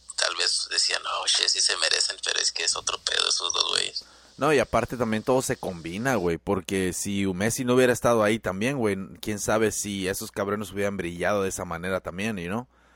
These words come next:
Speaker 2: Porque muchas veces también te inspiras, güey, de con quién estás, güey. Y el pedo es de que tal vez ahí lo que pasó con el Barcelona y ese pinche año, güey,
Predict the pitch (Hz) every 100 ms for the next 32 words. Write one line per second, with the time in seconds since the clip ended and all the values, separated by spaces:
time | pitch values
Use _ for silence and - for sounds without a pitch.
0 | _ _ _ _ _ - 101 101 117 143
1 | 127 123 127 110 104 110 117 - 104 98
2 | 95 - 127 151 101 87 82 82 87 -
3 | - - - - 85 92 87 87 85 82
4 | 101 98 104 98 92 104 101 92 58 50
5 | 57 _ 73 80 80 73 69 _ _ 92
6 | 92 101 104 101 104 - 95 95 104 107
7 | 101 98 104 104 92 - 85 - 92 -
8 | 98 95 - 104 120 113 98 92 - 92
9 | 104 110 107 101 - 98 110 - 98 110
10 | 113 113 123